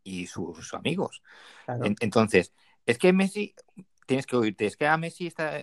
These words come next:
Speaker 1: Bartomeu se ha cargado a Messi, pero ¿qué le ha hecho Bartomeu a Messi? ¿Le ha dado, darle cien millones a-, al año? ¿Dejar que su mayordomo esté dentro del vestuario y acompañe al, al equipo en, que no tiene ningún jugador del mundo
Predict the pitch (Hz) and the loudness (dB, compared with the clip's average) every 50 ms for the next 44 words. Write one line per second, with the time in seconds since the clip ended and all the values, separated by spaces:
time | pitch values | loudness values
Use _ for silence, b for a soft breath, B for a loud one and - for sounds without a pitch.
0 | - 139 143 135 127 123 - 131 135 160 - 185 - 165 160 165 160 151 147 143 | -10 -8 -4 -2 -2 -2 -2 -6 -6 -6 -8 -6 -4 -4 -2 -2 -4 -4 -6 -10
1 | - - 92 - - - 95 - - 98 101 123 175 190 151 - - - 113 98 | -14 -14 -16 -14 -14 -14 -14 -12 -10 -10 -8 -6 -4 -6 -6 -6 -6 -6 -4 0
2 | 107 101 95 - 101 95 90 95 104 101 95 92 80 95 - - - _ _ _ | 0 0 -2 -2 -6 -8 -6 -6 -4 -4 -4 -6 -8 -10 -14 -14 -16 _ _ _
3 | _ _ _ _ _ _ _ _ _ _ _ _ _ - 98 95 104 135 147 139 | _ _ _ _ _ _ _ _ _ _ _ _ _ -8 -4 -2 0 0 0 -2
4 | - _ _ _ _ _ _ - 107 110 120 151 160 - - 156 151 147 143 139 | -6 _ _ _ _ _ _ -6 -4 -4 -4 -4 -6 -8 -8 -10 -10 -10 -10 -8
5 | 143 143 143 135 135 135 _ _ _ _ _ _ _ _ _ _ _ _ _ _ | -8 -8 -8 -10 -12 -14 _ _ _ _ _ _ _ _ _ _ _ _ _ _
6 | - - - 117 120 123 123 - 127 123 123 135 165 180 190 208 214 _ _ _ | -10 -2 2 4 4 4 4 4 2 4 4 4 2 0 -6 -8 -10 _ _ _
7 | _ _ _ _ _ _ _ _ - - - - - 120 - - - 156 147 - | _ _ _ _ _ _ _ _ -10 -8 -6 0 2 0 0 0 -2 -10 -10 -8
8 | - 151 147 139 143 139 135 139 131 123 131 135 135 135 131 123 - - 120 - | -8 -10 -8 -8 -8 -8 -6 -8 -8 -8 -8 -10 -8 -8 -12 -12 -12 -14 -14 -10
9 | - 123 123 120 120 127 113 113 113 110 - - 107 113 117 117 117 113 - _ | -8 -8 -6 -6 -4 -6 -4 -2 -4 -4 -4 -2 -2 -2 -2 -2 -6 -10 -12 _
10 | _ _ _ _ _ _ - 117 110 - 113 107 98 - 117 123 117 104 - _ | _ _ _ _ _ _ -4 -4 -4 -2 -2 -4 -2 -2 -4 -4 -4 -6 -8 _
11 | _ - 95 - 107 107 110 101 - 117 113 - 113 101 107 107 98 92 _ _ | _ -20 -12 -8 -6 -6 -6 -6 -8 -10 -6 -4 -4 -4 -4 -8 -12 -12 _ _
12 | _ _ _ _ _ _ _ - - 95 - 123 - - 131 123 113 117 110 - | _ _ _ _ _ _ _ -6 -4 -2 -2 -2 -4 -2 -4 -2 -2 -2 -4 -6
13 | 117 113 107 113 131 131 - 123 127 135 139 127 117 110 113 131 143 127 113 98 | -6 -6 -2 -2 -2 0 4 6 6 6 6 4 0 0 -2 -2 0 0 -2 -2
14 | - | -4